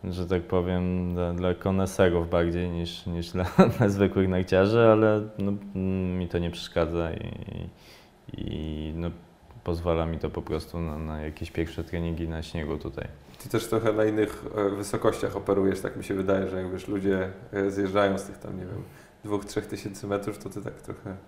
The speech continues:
Speaker 2: wyżej starasz się
Speaker 1: <laughs>
Speaker 2: startować, czy nie?
Speaker 1: Czy, czy tak? No, na pewno to narciarstwo, e, jest takim sportem, że, no, ta wysokość, mm, przeszkadza bardziej, szczególnie takim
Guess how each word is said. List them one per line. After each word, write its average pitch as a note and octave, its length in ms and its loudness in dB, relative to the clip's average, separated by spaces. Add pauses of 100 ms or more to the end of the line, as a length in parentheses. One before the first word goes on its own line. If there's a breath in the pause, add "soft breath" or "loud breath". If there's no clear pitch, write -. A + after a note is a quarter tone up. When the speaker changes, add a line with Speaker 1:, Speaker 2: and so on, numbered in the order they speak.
(180)
Speaker 2:
wyżej F#2 300 -2 (100)
starasz F#2+ 320 0
się E2+ 120 -4
Speaker 1:
<laughs> - 40 -6
Speaker 2:
startować, F#2+ 400 0 (540 loud breath)
czy - 120 -8
nie? G2 60 0
Speaker 1:
Czy, B2 120 6 (300)
czy A2+ 140 -6
tak? G2+ 260 6
No, A2+ 120 6
na B2 160 4
pewno C3 300 4
to B2+ 100 -2
narciarstwo, A#2 580 6
e, G#2+ 640 6 (440)
jest G#2 160 -2
takim G#2+ 260 2
sportem, G#2 480 2
że, G#2 240 2 (760 loud breath)
no, G2+ 240 2 (340)
ta A2 80 8
wysokość, A2 600 4
mm, G#2+ 540 2
przeszkadza G#2+ 640 6
bardziej, F#2 680 2
szczególnie F#2 540 2
takim F#2 1500 0